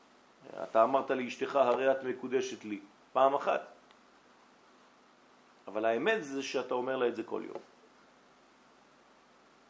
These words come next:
כי הכוונה הייתה אמורה להיות לכל החיים. ככה זה עובד.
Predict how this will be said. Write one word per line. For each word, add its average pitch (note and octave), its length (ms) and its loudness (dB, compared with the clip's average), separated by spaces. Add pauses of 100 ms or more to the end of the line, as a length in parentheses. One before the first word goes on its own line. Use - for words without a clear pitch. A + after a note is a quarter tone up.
(1500)
כי - 160 -2
הכוונה D3 680 4 (100)
הייתה G#2+ 300 -2
אמורה D#3 300 -2
להיות A#3+ 280 0
לכל B2 240 -2
החיים. - 260 -10 (1400)
ככה C#3 220 -4
זה G#2+ 120 -4
עובד. F#2+ 200 -8